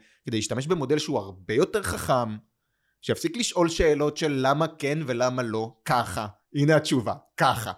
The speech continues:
פשוט תעשו את זה. תתחילו להתעסק עם זה, תתחילו להבין מה, מה זה נותן, להשתמש במודלים החדשים,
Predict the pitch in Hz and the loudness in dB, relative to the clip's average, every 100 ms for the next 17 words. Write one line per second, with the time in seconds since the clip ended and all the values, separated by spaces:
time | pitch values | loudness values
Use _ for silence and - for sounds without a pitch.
0 | _ _ _ - 160 160 180 - 147 120 | _ _ _ -6 0 4 4 4 4 4
1 | 95 - _ _ _ _ _ _ _ - | 0 -16 _ _ _ _ _ _ _ -6
2 | - 170 170 180 165 156 143 117 98 90 | 2 4 4 2 2 2 0 -2 -6 -12
3 | - - 156 170 139 160 156 151 151 143 | -8 0 6 6 6 2 2 2 2 0
4 | 135 139 151 147 131 113 107 104 98 _ | -2 -2 -4 -4 -4 -4 -4 -8 -14 _
5 | _ _ _ 123 113 - 117 139 156 180 | _ _ _ -8 -6 -2 0 0 0 0
6 | 170 156 156 156 160 160 131 147 139 135 | 2 4 4 2 -2 -4 -4 -2 0 0
7 | 139 123 110 | 0 -2 -4